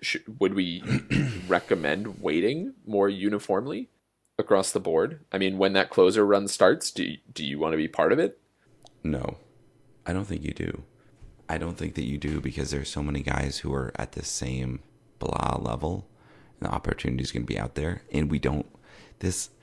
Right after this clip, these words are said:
Speaker 2: we basically lost a year's worth of data on the closers. This was a very interesting year to do closers when it's like, we don't,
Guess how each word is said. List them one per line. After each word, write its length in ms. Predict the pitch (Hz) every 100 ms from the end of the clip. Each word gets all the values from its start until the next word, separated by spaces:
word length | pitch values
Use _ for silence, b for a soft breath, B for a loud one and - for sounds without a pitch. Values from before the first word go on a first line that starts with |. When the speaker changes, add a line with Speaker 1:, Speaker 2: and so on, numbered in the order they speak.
| b b b b _
Speaker 2:
we 80 | 82
basically 400 | 101 107 - 82
lost 280 | 76 78 -
a 80 | 62
year's 300 | 60 69 -
worth 200 | 57 -
of 100 | -
data 400 | 58 55 50 - -
on 160 | -
the 80 | -
closers. 720 | - 64 60 - - - - -
This 180 | 78 85
was 180 | 76
a 40 | 62
very 220 | 69 67
interesting 480 | - - 65 - 62
year 160 | 62
to 140 | 58 -
do 140 | 65
closers 600 | - - 62 - 50 -
when 200 | 58 57
it's 200 | - -
like, 300 | - 50 - - - _ _ - -
we 100 | 67
don't, 240 | 67 -